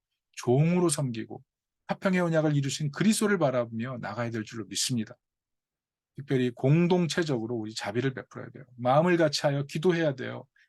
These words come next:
연합해야 돼요. 하나님의 사랑을 느낄 수 있어야 돼요. 우리 안에 느낄 수 있도록 우리가 나서야 되고, 우리 바깥에 있는 사람이 하나님의 사랑을 느낄 수 있도록 우리가 다가가야 돼요. 마음을 같이 해야 돼요.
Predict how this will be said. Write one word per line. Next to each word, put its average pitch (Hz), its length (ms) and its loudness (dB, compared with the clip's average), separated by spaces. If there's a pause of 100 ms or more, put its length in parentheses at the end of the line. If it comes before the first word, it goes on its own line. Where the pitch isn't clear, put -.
(120)
연합해야 175 640 4
돼요. 117 380 -12 (960)
하나님의 220 380 6
사랑을 202 380 6
느낄 214 340 2
수 - 180 -2
있어야 143 360 -2
돼요. - 220 -16 (420)
우리 214 240 6
안에 214 200 6
느낄 185 260 2
수 160 140 0
있도록 165 360 0
우리가 254 300 6
나서야 143 400 2
되고, 117 500 -8 (1000)
우리 220 160 4
바깥에 226 380 2
있는 214 160 8
사람이 180 480 2 (260)
하나님의 254 380 6
사랑을 208 340 4
느낄 160 240 -2
수 156 120 -6
있도록 147 280 -2
우리가 233 300 4
다가가야 147 480 2
돼요. 107 220 -12 (420)
마음을 185 320 6
같이 208 340 2
해야 160 160 4
돼요. - 140 -16